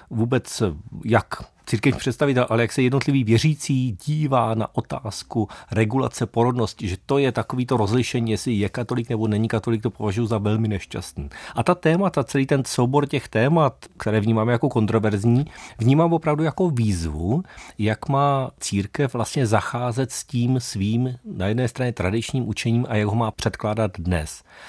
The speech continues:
Mně se na jednu stranu ta myšlenka té vícerychlostní církve líbí, ale jak by měla být strukturovaná? Mělo by to být po jednotlivých regionech ten postoj, mělo by to být v jednotlivých zemích různě.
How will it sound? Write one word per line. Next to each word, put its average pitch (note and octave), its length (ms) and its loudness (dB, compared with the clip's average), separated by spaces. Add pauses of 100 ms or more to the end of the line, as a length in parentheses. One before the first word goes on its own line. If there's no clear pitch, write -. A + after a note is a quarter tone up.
(160)
Mně C#3+ 120 6
se F#3 180 2
na D#3+ 100 6
jednu E3 180 4
stranu C#3+ 380 2
ta C#3+ 420 2
myšlenka B2+ 500 2
té C3+ 200 0
vícerychlostní B2 840 0
církve A#2 360 -2
líbí, D#2 460 -2 (500)
ale A2+ 420 4 (240)
jak A#2+ 420 0
by G3 180 4
měla D3 280 2
být G2 200 0
strukturovaná? F#2+ 760 0
Mělo G2 240 2
by B2 120 2
to B2+ 160 0
být B2 260 -2
po A2 180 2
jednotlivých G#2 540 0
regionech A#2+ 640 2
ten A2+ 240 0
postoj, G#2+ 320 -2
mělo G2 180 4
by G#2 100 2
to G#2 120 -2
být G2+ 160 0
v E2+ 40 0
jednotlivých G2+ 560 -2
zemích G2 360 0
různě. A2+ 400 0